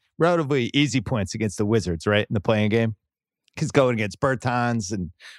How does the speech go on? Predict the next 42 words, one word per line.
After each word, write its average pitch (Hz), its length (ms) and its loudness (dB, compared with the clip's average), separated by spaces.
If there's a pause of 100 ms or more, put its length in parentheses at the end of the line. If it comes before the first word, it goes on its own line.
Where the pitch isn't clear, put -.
(120)
Rui 147 220 2
Hachimura, 120 840 0
and 110 400 0 (280)
he 180 160 4
played 175 320 0
really 139 260 2
well. 120 340 2
The, 117 360 -2
the 123 180 0
Friday 196 400 0
night 110 220 0
was 98 160 -4
different. 98 420 -4
They 117 100 0
fell 113 240 0
way 131 180 2
behind. 110 520 0 (420)
It 123 60 -2
looked 139 220 2
like 143 140 0
they 139 80 2
were 135 120 2
gonna 123 160 0
roll 117 240 2
over. 101 420 0 (120)
The 120 80 2
Nets 139 480 -2
thought 117 260 0
the 120 80 -4
sweep 123 320 -2
was 113 160 0
happening. 110 460 0
They 101 100 2
were 104 80 2
gonna 101 140 2
be 101 180 4
out 107 140 2
of 104 60 0
there 101 140 0
by 98 120 0
the 95 100 0
weekend. 101 480 0